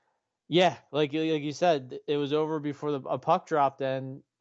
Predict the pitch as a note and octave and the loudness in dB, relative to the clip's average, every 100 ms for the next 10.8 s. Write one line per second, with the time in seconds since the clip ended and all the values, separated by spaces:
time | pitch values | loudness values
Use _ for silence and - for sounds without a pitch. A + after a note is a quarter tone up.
0 | D3 _ _ _ - - - E3+ B2+ D3+ | -20 _ _ _ -20 -20 -12 -8 0 2
1 | C#3+ C3 C3+ D3 C#3+ C#3+ C#3 C3 - D#3 | 2 0 2 4 6 6 4 2 2 2
2 | E3 - - C#3+ - C3+ C3+ - _ _ | 2 -2 -6 -6 -2 -2 -4 -14 _ _
3 | C#3+ B2+ B2+ B2 A#2+ B2+ - - C3+ C3+ | -12 -8 -6 -6 -4 -4 -2 2 4 4
4 | - C3+ C3 B2+ B2 B2+ D3+ F3 C#3 A#2+ | 0 -8 -4 -4 -4 -2 -2 0 -2 -6
5 | - A#2 A2+ - _ _ - C#3 E3 E3 | -10 -12 -12 -18 _ _ -2 4 6 6
6 | D#3+ D#3+ D#3 D#3 D3+ D3 D3 C#3+ C3+ _ | 6 4 0 4 4 4 4 2 2 _
7 | _ _ _ _ _ _ _ _ _ _ | _ _ _ _ _ _ _ _ _ _
8 | D#3 D#3+ D#3 D3+ D#3 C#3 D#3 - C#3 C#3 | 2 4 6 4 2 0 -2 -2 -2 0
9 | C#3+ C#3+ D#3 C3+ C#3 D3 D3 C#3 C3 B2+ | -2 -2 -6 -8 -4 -4 -2 -4 -4 -2
10 | C3+ D#3 D3 D3 C3+ B2+ B2 A#2+ | -2 -4 -6 -8 -6 -6 -10 -16